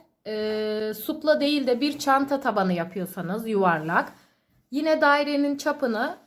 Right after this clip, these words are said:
çantanızın genişliğine göre ayarlayabilirsiniz. Bir sonraki videomda da suplanın kenar oyası modelini anlatacağım sizlere. Beni izlediğiniz için teşekkür ederim. Videomu beğenmeyi ve kanalıma abone olmayı unutmayın lütfen.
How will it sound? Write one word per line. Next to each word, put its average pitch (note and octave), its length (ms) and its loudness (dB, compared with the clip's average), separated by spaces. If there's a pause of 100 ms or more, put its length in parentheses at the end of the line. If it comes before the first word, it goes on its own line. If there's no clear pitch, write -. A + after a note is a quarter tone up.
çantanızın C4+ 680 0
genişliğine C4 560 0
göre F#3 380 -2 (460)
ayarlayabilirsiniz. A#3 1400 -2 (460)
Bir D4 80 -6
sonraki C#4 440 0
videomda B3+ 440 -2
da G#3 80 0
suplanın B3+ 480 -4
kenar C4 300 0
oyası A#3+ 320 0
modelini A3 380 0
anlatacağım D#3 560 -4
sizlere. D#3+ 600 -8 (260)
Beni C4+ 160 2
izlediğiniz C#4 480 -2
için G3+ 240 -6
teşekkür A#3+ 380 -6
ederim. B3 500 -2
Videomu A#3+ 460 0
beğenmeyi A3 520 2
ve B3 80 -4
kanalıma A#3 440 -2
abone G#3+ 280 -2
olmayı G3 300 -2
unutmayın C4 560 -4
lütfen. C4 440 -6